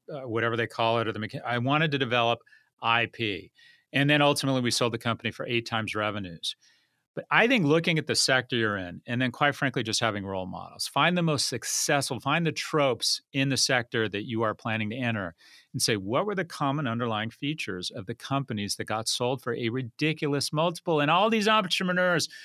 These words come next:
who are already billionaires will say, "Oh, don't focus on the outcome. Don't focus on the money. Just do something you love." What bullshit. They were all, anyone who tells you that money doesn't matter to them or they weren't focused on the money was obsessed with it.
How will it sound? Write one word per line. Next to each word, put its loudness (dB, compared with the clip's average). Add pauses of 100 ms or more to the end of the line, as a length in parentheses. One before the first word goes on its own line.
(180)
who 4
are 6
already 6
billionaires 2
will -2
say, -2 (320)
"Oh, -4
don't -2
focus -4
on -8
the -12
outcome. -18 (180)
Don't 2
focus 0
on -2
the -4
money. -8
Just -2
do 0
something 0
you 2
love." 0 (140)
What 4 (240)
bullshit. 4 (380)
They 6
were 8
all, 8
anyone 6
who 6
tells 6
you 2 (400)
that 4
money 6
doesn't 4
matter 6
to 2
them 2
or 2
they 4
weren't 0
focused 0
on 2
the 2
money 2 (180)
was 2 (120)
obsessed 4
with 0
it. -8